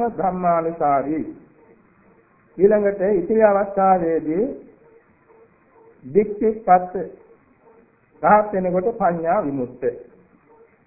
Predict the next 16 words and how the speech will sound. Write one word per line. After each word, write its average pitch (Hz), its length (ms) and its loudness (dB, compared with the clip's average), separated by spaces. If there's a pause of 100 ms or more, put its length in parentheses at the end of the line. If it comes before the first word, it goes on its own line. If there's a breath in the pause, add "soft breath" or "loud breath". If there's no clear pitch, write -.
(140)
ඒ 185 160 0
වගේම 202 400 -2 (1500)
අෂ්ට 190 260 -4
සමාපatti 208 720 0
නොලබා 156 580 0 (100)
ශ්‍රද්ධා 208 560 2
මුල් 208 220 -2
කොටගෙන 196 500 -4 (160)
සෝවාන් 190 520 0
මාර්ගයට 185 540 0
පත් 180 320 -2
වෙනකොට 185 440 -2 (140)
ශ්‍රද්ධානුසාරී. 170 1160 0 (800)
ඉතිරි 220 280 0
අවස්ථා 202 560 2
හයේදී 190 600 -2